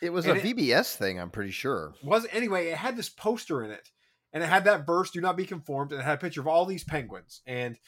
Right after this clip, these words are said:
Speaker 2: it, you know, penguins, you know, they, you see a whole bunch of them. It'd be hard to pick one out, except for there was this one that
Speaker 1: What were you
Speaker 2: was
Speaker 1: gonna say?
Speaker 2: a green with a yellow belly and a red ball cap.
Speaker 1: Mm-hmm.
Speaker 2: And you was, and it was like, he stuck out,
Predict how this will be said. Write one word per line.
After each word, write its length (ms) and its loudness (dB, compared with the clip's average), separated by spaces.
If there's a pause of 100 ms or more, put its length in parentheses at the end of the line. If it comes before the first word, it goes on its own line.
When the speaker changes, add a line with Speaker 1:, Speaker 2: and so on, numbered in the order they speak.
(420)
Speaker 2:
it, 160 -8 (100)
you 120 -4
know, 300 -2
penguins, 600 -4 (340)
you 100 -10
know, 160 -4
they, 200 -8
you 240 -4
see 180 -4
a 60 0
whole 120 2
bunch 200 -2
of 60 -12
them. 100 -6
It'd 120 -8
be 80 -6
hard 240 0
to 60 -8
pick 200 -10
one 120 -4
out, 140 -2
except 240 -4
for 80 -2
there 100 0
was 100 -6
this 180 -4
one 420 -2 (380)
that 80 0
Speaker 1:
What 20 0
were 60 0
you 40 -2
Speaker 2:
was 180 -6
Speaker 1:
gonna 220 -4
say? 400 -10
Speaker 2:
a 80 0
green 720 -4 (400)
with 240 0
a 60 -2
yellow 360 4
belly 760 4
and 120 -2
a 40 0
red 260 8
ball 240 10
cap. 380 -4
Speaker 1:
Mm-hmm. 80 -12
Speaker 2:
And 300 -4
you 160 -8
was, 300 -10
and 120 -4
it 40 -4
was 160 -6
like, 180 0
he 160 -4
stuck 520 0
out, 240 2